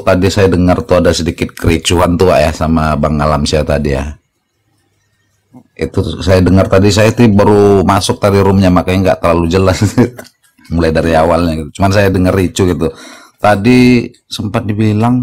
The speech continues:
eh, untuk ag-, apa, Pak, ya? Nabi, Pak, ya? Nabi Adam tuh agamanya Islam gitu, Pak, ya? Sementara kan Islam kita ketahuin kan tuh masih baru ada di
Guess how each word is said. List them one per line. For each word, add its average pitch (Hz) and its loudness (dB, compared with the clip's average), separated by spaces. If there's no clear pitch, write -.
eh, 92 -2
untuk - -2
ag-, 82 -6
apa, 104 0
Pak, 80 0
ya? 80 0
Nabi, 104 2
Pak, 95 2
ya? 78 0
Nabi 82 0
Adam 87 2
tuh 82 0
agamanya 85 2
Islam 98 0
gitu, 78 -4
Pak, 64 -6
ya? 67 -6
Sementara 90 0
kan 113 2
Islam 107 0
kita 92 -4
ketahuin 90 -2
kan 101 -2
tuh 110 -2
masih 98 -2
baru 87 2
ada 85 0
di 87 0